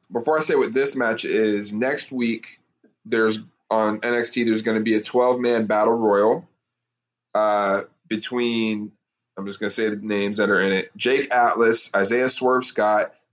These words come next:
Leon Ruff, Austin Theory, Dexter Lumis, Tyler Rust, Kushida, Cameron Grimes, Pete Dunne, Roderick Strong,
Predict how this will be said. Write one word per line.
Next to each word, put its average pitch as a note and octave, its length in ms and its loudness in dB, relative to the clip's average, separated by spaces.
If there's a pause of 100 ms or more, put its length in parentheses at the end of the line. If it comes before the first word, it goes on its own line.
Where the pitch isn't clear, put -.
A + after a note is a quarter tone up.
(100)
Leon C#3 440 0
Ruff, A2+ 440 0 (300)
Austin B2+ 420 0
Theory, A#2 580 -2 (180)
Dexter B2+ 360 -2
Lumis, A2+ 600 -2 (340)
Tyler C3 360 0
Rust, A2 520 -2 (160)
Kushida, A2+ 680 -4 (340)
Cameron D3+ 460 -2
Grimes, A2+ 680 -2 (240)
Pete E3+ 320 -4
Dunne, A#2 480 -2 (260)
Roderick C3+ 440 2
Strong, A2+ 580 0